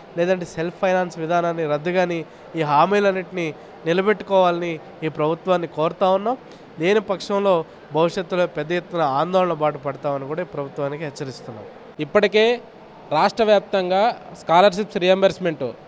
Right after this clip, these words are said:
Speaker 2: గత ప్రభుత్వం పెండింగ్ రెండు సంవత్సరాల నుండి ఉంది. మూడు వేల నాలుగు కోట్లు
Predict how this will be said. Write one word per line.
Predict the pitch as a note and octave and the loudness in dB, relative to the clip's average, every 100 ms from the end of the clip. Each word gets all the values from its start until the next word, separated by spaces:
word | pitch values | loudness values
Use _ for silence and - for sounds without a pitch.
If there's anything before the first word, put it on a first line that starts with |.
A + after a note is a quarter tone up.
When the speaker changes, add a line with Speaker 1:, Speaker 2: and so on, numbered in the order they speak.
| - - - C#3+ | -20 -20 -4 2
Speaker 2:
గత | E3+ | 2
ప్రభుత్వం | F#3 F3+ F3+ G#3 - G3+ | 2 0 2 2 4 2
పెండింగ్ | E3 F3+ F#3+ G3 | 2 -2 0 0
రెండు | E3+ E3 E3 | 0 -2 0
సంవత్సరాల | F3 F3 F#3 | -2 0 -2
నుండి | F3+ E3+ D#3 C3 - - - - - | 0 0 -2 -2 -8 -18 -20 -16 -6
ఉంది. | D#3 G3 C4+ D4 - - - | -2 0 0 -2 -10 -20 -6
మూడు | D#3 G3 | 2 4
వేల | G3+ G3+ G3 | 8 8 8
నాలుగు | F#3+ F#3 F#3 | 6 4 2
కోట్లు | F#3 F#3 F3+ E3 E3+ D#3 C3 | 0 -4 -4 -4 0 0 -2